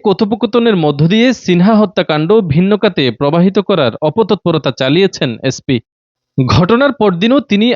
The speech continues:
আত্মরক্ষার্থে পুলিশের গুলি, সিনহাকে সন্দেহভাজন ডাকাত ও মাদক জব্দের ভুয়া গল্প গণমাধ্যমকে জানিয়েছিলেন। এই ঘটনায় সরকারের উচ্চ পর্যায়ে ত-, চলমান অবস্থায় তখনও এসপি মাসুদ হোসেন শপথে বহাল থেকে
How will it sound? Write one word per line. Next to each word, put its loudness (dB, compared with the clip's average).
আত্মরক্ষার্থে -2
পুলিশের 0
গুলি, 2
সিনহাকে 2
সন্দেহভাজন 0
ডাকাত -2
ও 2
মাদক -2
জব্দের 0
ভুয়া -2
গল্প 0
গণমাধ্যমকে -2
জানিয়েছিলেন। -2
এই 2
ঘটনায় 2
সরকারের 0
উচ্চ -2
পর্যায়ে 0
ত-, -4
চলমান 0
অবস্থায় 0
তখনও 0
এসপি -2
মাসুদ -2
হোসেন -2
শপথে -4
বহাল 0
থেকে -2